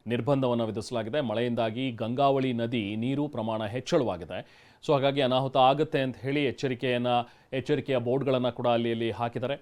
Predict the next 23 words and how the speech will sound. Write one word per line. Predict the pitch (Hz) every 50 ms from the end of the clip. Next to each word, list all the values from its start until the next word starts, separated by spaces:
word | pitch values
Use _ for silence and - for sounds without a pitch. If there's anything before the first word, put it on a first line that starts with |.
| _ _ 117
ಯಲ್ಲಾಪುರ | 113 117 117 113 127 120 110
ತಾಲೂಕಿನ | - 117 113 110 101 - 120 135
ಜಲಪಾತಗಳ | 127 113 110 110 - 127 117 - 120 107 107
ವೀಕ್ಷಣೆಗೆ | 104 113 131 139 - - - 135 127 123 160
ಸದ್ಯಕ್ಕೆ | 151 131 110 104 104 - 160
ನಿಷೇಧವನ್ನ | 147 120 107 - - 135 127 117 120 113 107 110 143 170 - - - - _ _ -
ಹೇರಿದ್ದಾರೆ. | 180 175 123 95 - -
ಪ್ರವಾಸಿಗರು | - _ 120 117 120 123 120 - 123 117 113
ಯಾರು | 110 107 110
ಕೂಡ | 98 - 110
ಬರಬೇಡಿ | 110 101 98 117 117 113 135 147 147 143 120 - -
ಅನ್ನುವಂಥದ್ರ | 110 110 110 107 101 95 101 98
ಬಗ್ಗೆ | 98 92 101 104 160 151
ಈಗಾಗಲೇ | 107 107 104 104 101 131 165 196 - - - - -
ಅರಣ್ಯ | 110 110 113 110 107 104
ಇಲಾಖೆ | 101 101 104 101 - - 143
ಆದೇಶವನ್ನ | 110 98 95 101 92 - 107 98 95 92
ಕೂಡ | 92 - 135 160
ಹೊರಡಿಸಿದೆ. | 190 - - - _ - 208 220 170 - 180 170 247 381 -
ಯಲ್ಲಾಪುರ | 156 160 151 151 151 139
ತಾಲೂಕಿನ | - 139 135 127 - 139 165 196
ಶಿರ್ಲೆ | - - - 156 147 147 156 160 156
ಜಲಪಾತ, | 139 143 139 131 - 135 127 -